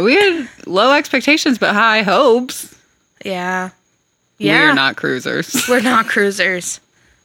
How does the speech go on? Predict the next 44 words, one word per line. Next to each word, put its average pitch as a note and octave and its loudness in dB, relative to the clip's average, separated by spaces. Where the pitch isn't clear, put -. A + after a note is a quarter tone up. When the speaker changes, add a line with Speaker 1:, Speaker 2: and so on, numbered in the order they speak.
Speaker 2:
But C#4 2
the, F#4 2
all D4 4
the A#4 2
countries, E4 0
all C4 4
of F4+ 0
our F#4+ 4
excursions C4+ -2
were F3+ -4
great. G3+ -2
Speaker 1:
Yeah. D#3 -2
Definitely A#3+ 0
wanna A#3+ 2
go F#3 -2
back D3+ -2
to F3 -4
the D3+ -4
three D3+ -2
countries, C#3 -4
for - -8
sure. - -4
Speaker 2:
<clears throat> B3 0
All A3 2
the D#4 -4
excursions B3+ -4
were A#3 -2
f- F#3 -8
Speaker 1:
Not B2+ -8
be C3 -4
a A#2+ -8
Carnival B2 -10
ships. - -12
Speaker 2:
Yeah. C#3+ -14
All C#4+ 4
the F4+ 2
excursions C4+ -2
were C4+ -2
great. G#3 0
We A#3 0
had G#3 0
great A3 -2
time A3 0
off. F#3 -2